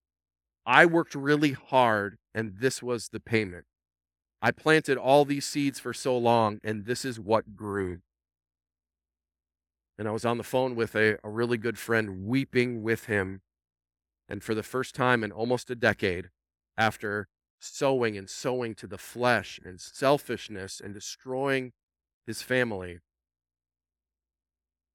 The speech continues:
this past week, he finally arrived at a place where he was able to say with honesty and humility, "I deserve this.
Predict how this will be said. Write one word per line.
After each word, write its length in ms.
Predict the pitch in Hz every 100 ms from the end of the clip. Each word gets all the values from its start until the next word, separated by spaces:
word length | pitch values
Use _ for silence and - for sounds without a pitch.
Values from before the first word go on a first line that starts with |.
| _
this 140 | - -
past 400 | - 120 117 -
week, 260 | 117 98 - _ _ _ _ _ _ _ -
he 40 |
finally 500 | 107 - 110 120 120
arrived 400 | 110 101 98 95
at 100 | 104
a 40 | 101
place 320 | - 85 85 _ _ _ _ _ _ _ _ _ _ _ _ _ _ _ _ _
where 140 | 107 98
he 140 | 110
was 160 | 110 110
able 200 | 110 110
to 100 | 101
say 300 | - 107 98
with 180 | 92 -
honesty 580 | 98 107 101 - 92 98
and 120 | 95
humility, 560 | - 98 92 92 90 85 _ _ _ _ _ _ _
"I 80 | 110
deserve 480 | 101 101 101 98 73
this. 340 | 78 - -